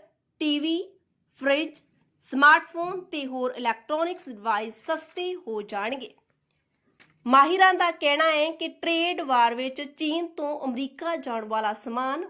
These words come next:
ਹੋਰ ਮਹਿੰਗਾ ਹੋ ਜਾਵੇਗਾ, ਜਿਸ ਕਾਰਨ ਡਿਮਾਂਡ ਵਿੱਚ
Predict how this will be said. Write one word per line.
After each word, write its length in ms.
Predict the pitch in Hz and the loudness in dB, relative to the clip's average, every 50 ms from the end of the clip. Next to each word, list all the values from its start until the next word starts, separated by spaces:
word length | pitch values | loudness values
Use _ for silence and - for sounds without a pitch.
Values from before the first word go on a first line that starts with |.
| - - | -8 -6
ਹੋਰ 160 | 214 214 202 | -6 -4 -4
ਮਹਿੰਗਾ 480 | 202 202 214 240 277 269 311 311 311 | -4 -4 -4 -4 -2 -4 -4 -4 -4
ਹੋ 200 | 311 285 208 196 | -6 -6 -6 -6
ਜਾਵੇਗਾ, 540 | 196 196 214 196 180 180 226 269 - 285 - - - _ _ _ _ _ _ _ _ _ _ _ - | -4 -4 -2 -2 0 0 0 0 0 0 -4 -6 -12 _ _ _ _ _ _ _ _ _ _ _ -2
ਜਿਸ 240 | 190 233 240 240 - - | 0 2 2 0 2 4
ਕਾਰਨ 360 | 285 262 262 262 277 311 403 359 285 | 6 8 8 8 6 4 -2 -10 -10
ਡਿਮਾਂਡ 460 | 214 - 247 262 277 285 311 339 339 330 | -6 -2 2 6 8 8 8 6 4 0
ਵਿੱਚ 280 | 320 269 262 262 - | -4 -6 -8 -8 -8